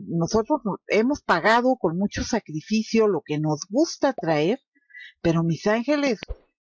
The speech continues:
eso es en un mundo ideal, en el que vivimos, no se puede en este momento. Eh,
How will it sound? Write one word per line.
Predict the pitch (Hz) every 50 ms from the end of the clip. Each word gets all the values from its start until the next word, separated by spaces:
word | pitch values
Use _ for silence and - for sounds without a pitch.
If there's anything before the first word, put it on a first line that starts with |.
| _
eso | - 151 156 - 202
es | 233 220 -
en | 311 320 311 294
un | 277 294 302 294
mundo | 277 269 269 262 269 294
ideal, | 294 269 202 170 170 185 202 233 254 220 160 - _ -
en | - 160 160 160
el | 151 143
que | - 170 165
vivimos, | 151 165 160 170 202 226 233 233 254 269 294 277 - - 208 - -
no | - 180 196 214 247 269 285
se | - - 285 277
puede | - 220 226 226 226 220 226 240 233
en | 214 185
este | 190 196 - - - 220
momento. | 214 202 175 160 165 165 160 160 156 - 196 226 - - - - - - - - - - - -
Eh, | - 202 208 208 214 208 202 -